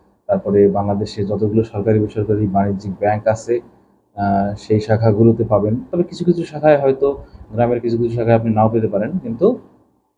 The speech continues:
ম্যাক্সিমাম শাখায় পাবেন। আর এরপরে হচ্ছে জাতীয় সঞ্চয় অধিদপ্তরের, আহ, যে শাখাগুলো আছে,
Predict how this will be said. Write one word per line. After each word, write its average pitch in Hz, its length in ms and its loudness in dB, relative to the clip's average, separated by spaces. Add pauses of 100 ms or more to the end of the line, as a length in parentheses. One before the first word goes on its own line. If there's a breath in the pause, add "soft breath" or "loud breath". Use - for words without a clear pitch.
(260)
ম্যাক্সিমাম 117 380 2
শাখায় 120 360 2 (580)
পাবেন। 95 260 2 (640)
আর 95 320 2 (180)
এরপরে 135 320 0
হচ্ছে 143 720 0
জাতীয় 117 300 2
সঞ্চয় 120 540 2
অধিদপ্তরের, 123 680 2 (440)
আহ, 101 540 0 (380)
যে 104 120 -4
শাখাগুলো 117 540 2
আছে, 123 360 2